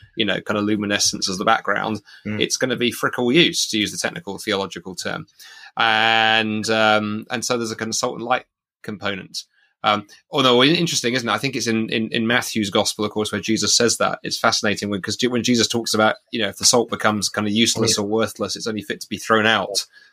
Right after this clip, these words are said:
Speaker 1: And of course, the fun thing is, if you know any Greek, the, the, you know, the term for useless there in the Greek is the Greek word moron, um, <laughs> which a friend of Michael and I used to always do that, that pre-, you know, Michael's old preaching joke used to be that, uh,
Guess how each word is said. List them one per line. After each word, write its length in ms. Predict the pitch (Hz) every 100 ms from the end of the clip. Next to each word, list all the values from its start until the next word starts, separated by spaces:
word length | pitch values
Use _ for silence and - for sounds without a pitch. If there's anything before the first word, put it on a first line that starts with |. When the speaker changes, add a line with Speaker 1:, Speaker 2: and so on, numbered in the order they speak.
| _ -
Speaker 1:
And 60 |
of 60 | 113
course, 160 | 113
the 80 | 110
fun 240 | 131 117 107
thing 200 | 113 107
is, 140 | 98
if 100 | 92
you 80 | 107
know 120 | 107
any 160 | 104 98
Greek, 460 | - 123 101 -
the, 180 | 107 104
the, 140 | - 110
you 60 |
know, 100 | 104
the 80 | 95
term 280 | - 123 107
for 100 | 101
useless 680 | 113 113 - 95 - - - - - - -
there 240 | 101 95
in 80 | 98
the 60 |
Greek 340 | 95 113 98 104
is 100 | 95
the 40 | 107
Greek 200 | 113 -
word 220 | 110 98
moron, 540 | 110 120 104 92 92 85 - - - - -
um, 560 | 98 98 98 95 98 98
<laughs> 60 |
which 180 | 107 107
a 40 | 101
friend 180 | 110 104
of 40 |
Michael 320 | 101 104 - 104
and 80 |
I 40 | 107
used 240 | 104 - -
to 60 |
always 220 | 110 107
do 220 | - 98 104
that, 140 | 104 -
that 180 | -
pre-, 140 | - 123
you 40 |
know, 80 | 104
Michael's 360 | 110 110 113 104
old 140 | 98
preaching 340 | 110 110 107 98
joke 320 | 101 87 -
used 180 | 104 -
to 60 |
be 180 | 95 101
that, 220 | 101 -
uh, 180 | 107